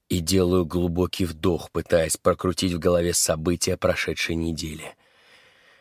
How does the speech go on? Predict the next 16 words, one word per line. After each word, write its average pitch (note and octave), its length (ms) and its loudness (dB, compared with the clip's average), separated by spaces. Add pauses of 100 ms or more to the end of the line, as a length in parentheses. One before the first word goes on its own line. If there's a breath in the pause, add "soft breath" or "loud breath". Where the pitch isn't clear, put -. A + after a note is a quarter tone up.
(240 soft breath)
Ангелина C3 480 6
странно D#3 480 4
вела F#2 260 6
себя F2+ 260 2
в - 60 -4
то F2 140 4
утро, G#2 260 2
когда F2 320 2
исчезла. E2 540 0
Значит, F2+ 380 2
что-то - 360 2
должно A#2 360 4
было A2 180 4
произойти A2 560 4
до A2+ 380 4
этого. E2+ 560 0